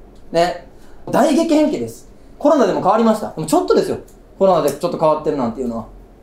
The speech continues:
もっと変わります、これから。これから多分十年の変化もっと大きいと思います。ね。で、あの、序の口だと思います。まだこのコロナっていうのは。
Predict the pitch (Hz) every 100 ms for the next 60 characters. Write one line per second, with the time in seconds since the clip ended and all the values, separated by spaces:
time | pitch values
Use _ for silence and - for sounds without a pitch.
0 | - 202 359 370 349 254 175 156 160 143
1 | 120 - 240 277 285 269 160 247 254 170
2 | 160 160 151 233 - 277 226 196 151 127
3 | 120 - - - - 147 - - - -
4 | - - - - 196 196 147 - - 180
5 | 190 135 220 302 320 330 330 185 143 123
6 | - - - 143 147 160 151 180 147 123
7 | - 127 117 113 113